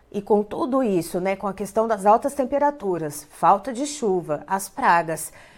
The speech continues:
ah, já dá pra se falar na questão do comprometimento da produtividade desta safra de soja?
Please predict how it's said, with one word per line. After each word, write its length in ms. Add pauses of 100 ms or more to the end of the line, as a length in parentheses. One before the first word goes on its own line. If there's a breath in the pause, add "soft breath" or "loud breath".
(140)
ah, 560
já 220
dá 240
pra 200
se 120
falar 460
na 100
questão 340
do 120
comprometimento 960
da 80
produtividade 960
desta 420
safra 420
de 80
soja? 560